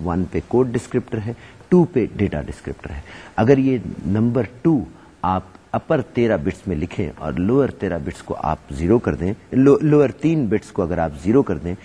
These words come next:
تو جو نمبر آپ کو ہیکسا ڈیسیمل میں نظر آئے گا وہ ہوگا زیرو ایکس ون زیرو،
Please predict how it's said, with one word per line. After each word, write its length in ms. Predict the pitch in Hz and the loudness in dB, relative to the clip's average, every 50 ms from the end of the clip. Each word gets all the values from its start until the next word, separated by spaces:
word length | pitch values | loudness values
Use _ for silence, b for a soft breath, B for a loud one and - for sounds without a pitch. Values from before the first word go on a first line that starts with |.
| B B B _ | B B B _
تو 80 | - 117 | -2 0
جو 140 | 104 113 113 | 2 2 2
نمبر 380 | 110 117 139 180 190 196 196 - - | 2 2 0 0 0 -2 -2 -4 -2
آپ 280 | 101 107 110 110 - | -2 0 0 -2 -2
کو 100 | - 123 | -4 -6
ہیکسا 340 | 117 101 107 107 - - 127 | -4 -4 -4 -6 -4 -2 -2
ڈیسیمل 400 | 107 98 107 - - 190 202 190 | 0 -2 -2 0 0 2 2 2
میں 140 | 156 127 113 | 2 0 -2
نظر 280 | 98 87 85 80 82 71 | -2 -4 -4 -6 -6 -6
آئے 220 | 71 73 76 73 | -6 -6 -4 0
گا 120 | 90 113 143 B B B B B - | 0 0 0 B B B B B -4
وہ 200 | 95 104 110 92 | 0 0 0 0
ہوگا 260 | 87 85 87 98 107 101 80 | 0 -2 -4 -6 -6 -6 -4
زیرو 160 | - 92 82 82 | -4 -2 -2 -2
ایکس 260 | 71 65 - - - - - - - 71 | -4 -6 -8 -12 -16 -20 -20 -12 -6 -4
ون 260 | 82 82 73 69 67 - | -4 -4 -4 -4 -6 -4
زیرو، 180 | 76 80 73 67 | -4 -4 -4 -4